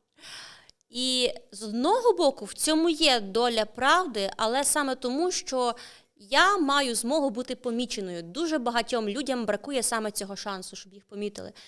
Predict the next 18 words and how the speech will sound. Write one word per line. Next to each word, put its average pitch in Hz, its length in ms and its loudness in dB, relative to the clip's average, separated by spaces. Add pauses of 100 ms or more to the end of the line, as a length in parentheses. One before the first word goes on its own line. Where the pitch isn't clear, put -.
(300)
І 208 100 -8
я 262 140 4
це 277 80 -6
цілком 247 340 -4
розумію. 220 500 -4 (300)
Але, 247 220 -2 (360)
е, 202 540 -2
з - 160 -4
точки 277 540 0
зору, 262 420 4
от 208 200 0
якщо 214 200 -4
дивитися 226 420 -8
на, 220 180 -6
на 226 100 -4
це 247 120 -4
все 226 200 -2
глобальніше, 208 880 0